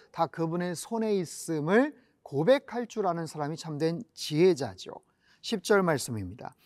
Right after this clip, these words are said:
"모든 생물의 생명과 모든 사람의 육신의 목숨이 다 그의 손에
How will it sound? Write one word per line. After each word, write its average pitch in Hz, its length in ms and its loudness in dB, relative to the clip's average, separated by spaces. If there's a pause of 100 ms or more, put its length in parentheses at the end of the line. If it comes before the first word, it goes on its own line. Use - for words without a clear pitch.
(220)
"모든 180 300 6
생물의 190 400 4
생명과 180 720 2 (220)
모든 165 240 2
사람의 185 340 2
육신의 190 380 0
목숨이 180 480 -2
다 170 240 4
그의 165 480 4
손에 175 500 0